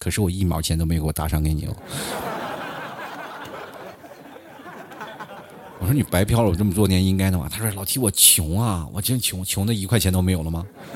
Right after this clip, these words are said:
其实有些时候我蛮开心的，有很多听众朋友问我这些问题，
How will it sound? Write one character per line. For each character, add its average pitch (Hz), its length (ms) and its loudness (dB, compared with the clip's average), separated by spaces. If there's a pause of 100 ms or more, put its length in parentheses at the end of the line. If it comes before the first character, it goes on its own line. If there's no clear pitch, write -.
(2750)
其 - 100 4
实 233 60 8
有 214 140 8
些 165 120 6
时 131 200 4
候 139 120 6
我 82 300 2 (1000)
蛮 92 220 2
开 139 200 6
心 135 160 4
的， 120 40 4
有 104 120 4
很 90 100 2
多 107 100 2
听 113 140 -2
众 107 100 0
朋 82 140 0
友 90 160 2 (160)
问 110 100 6
我 87 120 4
这 87 80 -2
些 85 120 0
问 87 200 0
题， - 180 -12